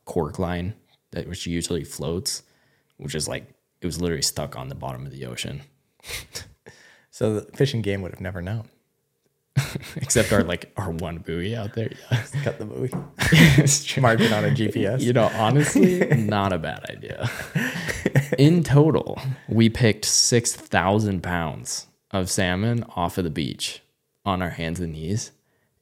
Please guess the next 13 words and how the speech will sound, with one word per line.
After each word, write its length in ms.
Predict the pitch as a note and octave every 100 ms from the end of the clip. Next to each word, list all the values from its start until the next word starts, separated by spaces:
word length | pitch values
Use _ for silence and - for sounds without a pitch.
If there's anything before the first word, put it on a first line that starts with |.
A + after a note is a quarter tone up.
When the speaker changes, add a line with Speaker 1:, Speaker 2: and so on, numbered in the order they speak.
| -
Speaker 1:
and 140 | F#2+
we 120 | F#2
caught 460 | F2 G2+ F#2 - -
thirteen 560 | - A2 F#2+ - G2+ F2+
thousand 420 | E2+ E2 D#2 C#2
pounds 540 | E2 C#2+ C#2 - - _ _ _ - G#2+
Speaker 2:
In 80 |
that 100 | F#2+
Speaker 1:
total 320 | F2 G#2 G2 -
Speaker 2:
one 20 |
day. 80 | F#2
Speaker 1:
that 240 | E2+ C2+
night 300 | E2 C#2+